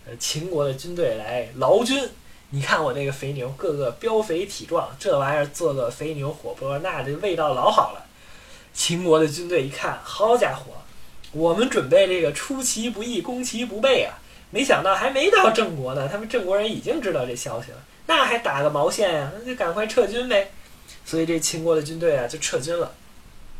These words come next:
撤军的途中呢，他也没闲着，所谓这个搂草打兔的，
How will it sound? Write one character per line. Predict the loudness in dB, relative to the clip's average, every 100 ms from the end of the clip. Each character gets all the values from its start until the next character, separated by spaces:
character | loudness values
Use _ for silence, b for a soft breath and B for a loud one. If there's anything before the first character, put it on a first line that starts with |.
| -12 -4 8
撤 | 10
军 | 10 6
的 | 2
途 | 2 -2
中 | 0
呢， | 2 2
他 | 2
也 | 0
没 | 0 -2
闲 | 0 0 2
着， | 4 2 B B B B
所 | -2 4
谓 | 6 6
这 | 6
个 | 4
搂 | 4 4 4
草 | 2 2 4
打 | 2 -2
兔 | 0 4 4
的， | 2